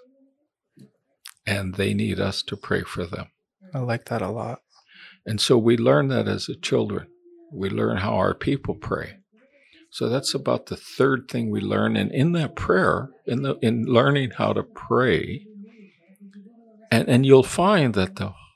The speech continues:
Speaker 1: the hardest thing, what gives you the most trauma or gets you the most excite-, things you don't wanna do, and that's publicly pray.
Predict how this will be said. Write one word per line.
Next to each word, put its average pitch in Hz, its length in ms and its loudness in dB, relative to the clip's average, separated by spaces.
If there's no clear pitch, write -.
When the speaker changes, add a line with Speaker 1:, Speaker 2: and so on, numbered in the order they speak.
Speaker 1:
the 104 100 0
hardest - 600 2
thing, 110 420 -2
what - 220 6
gives 117 260 4
you 110 160 4
the 104 140 2
most 101 380 -2
trauma 120 760 -2
or 196 300 -4
gets 117 260 6
you 135 100 2
the 120 120 -4
most 107 300 -2
excite-, - 600 -2
things 120 400 -2
you 104 80 -2
don't 98 240 -4
wanna 95 300 -2
do, 131 340 -4
and 98 100 -2
that's 101 220 -4
publicly 95 540 -2
pray. 104 480 -4